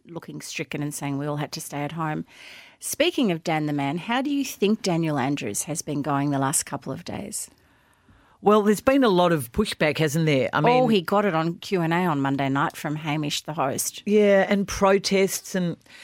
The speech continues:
Speaker 2: look, I, I don't know. I mean, I, I'm still giving him an overall tick. It's a bit like the A F L. I think Gillon McLachlan's made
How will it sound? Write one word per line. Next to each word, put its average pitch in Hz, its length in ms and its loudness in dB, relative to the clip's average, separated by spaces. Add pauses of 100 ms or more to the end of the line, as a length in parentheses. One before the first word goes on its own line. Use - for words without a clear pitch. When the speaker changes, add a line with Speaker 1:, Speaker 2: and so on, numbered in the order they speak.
(160)
Speaker 2:
look, 208 260 2 (320)
I, 269 240 2
I 240 160 6
don't 220 220 4
know. 151 240 6
I 156 80 4
mean, 165 160 4
I, 175 160 4
I'm 185 160 2
still 254 260 2
giving 170 340 2
him 147 240 0
an 147 120 2
overall 135 480 2
tick. 233 340 0
It's - 160 -6
a 208 40 0
bit 262 120 2
like 180 200 4
the 156 100 2
A 147 60 4
F 135 260 0
L. 131 160 2
I 147 60 2
think 185 180 0
Gillon 151 200 2
McLachlan's 135 560 -2
made 135 300 0